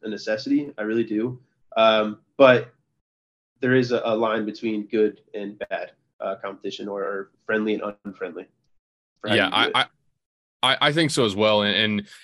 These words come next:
Speaker 2: and, you know, competition may be the wrong word. That word has a lot of, uh, that
Speaker 1: It
Speaker 2: word
Speaker 1: does.
Speaker 2: has a lot of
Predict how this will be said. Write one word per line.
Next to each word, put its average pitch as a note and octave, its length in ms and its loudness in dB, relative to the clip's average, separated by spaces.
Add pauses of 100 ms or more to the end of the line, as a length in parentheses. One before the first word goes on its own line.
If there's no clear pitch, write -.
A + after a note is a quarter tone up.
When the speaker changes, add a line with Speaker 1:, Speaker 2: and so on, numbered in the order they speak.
(120)
Speaker 2:
and, B2 320 2
you B2+ 120 2
know, B2 140 4
competition B2+ 960 0
may A2+ 180 2
be A#2 240 0
the G#2+ 100 0
wrong G#2 320 0
word. G2+ 280 0
That G2+ 140 2
word A2 180 0
has G#2+ 120 -2
a G2+ 60 -2
lot G2 180 0
of, F#2+ 140 0
uh, F#2+ 320 2 (300)
that A2+ 120 2
Speaker 1:
It G2+ 60 -8
Speaker 2:
word B2+ 160 6
Speaker 1:
does. - 80 6
Speaker 2:
has C3+ 100 4
a A2+ 60 0
lot A2 180 2
of G2 180 -2